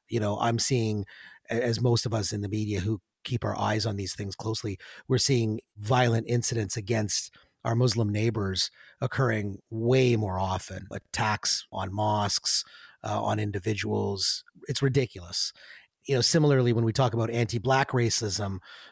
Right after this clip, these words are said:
uh, which has been systemic in institutions like policing and education,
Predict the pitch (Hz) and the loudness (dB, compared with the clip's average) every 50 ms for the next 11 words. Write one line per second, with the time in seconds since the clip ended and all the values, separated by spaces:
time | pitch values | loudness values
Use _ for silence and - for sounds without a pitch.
0 | _ - - - - 104 117 - - 123 104 98 113 107 - - 120 - - - | _ -12 -10 -6 -4 -2 -2 0 -2 -2 -2 -2 0 0 0 0 2 0 0 2
1 | - 139 131 127 123 110 101 - 117 107 110 107 - - 113 - - 117 107 - | 2 4 4 4 4 2 0 -2 -4 -4 -4 -4 -4 -6 -6 -6 -4 -4 -4 -4
2 | - 101 - 110 104 - - - 123 113 104 - - 107 101 101 104 104 107 101 | -4 -4 -6 -6 -8 -8 -8 -6 -4 -2 -2 -2 -2 -2 -4 -4 -4 -4 -4 -4
3 | 95 101 - - 110 104 104 95 - - 101 95 92 | -6 -8 -8 -6 -6 -4 -2 -2 -4 -4 -4 -8 -10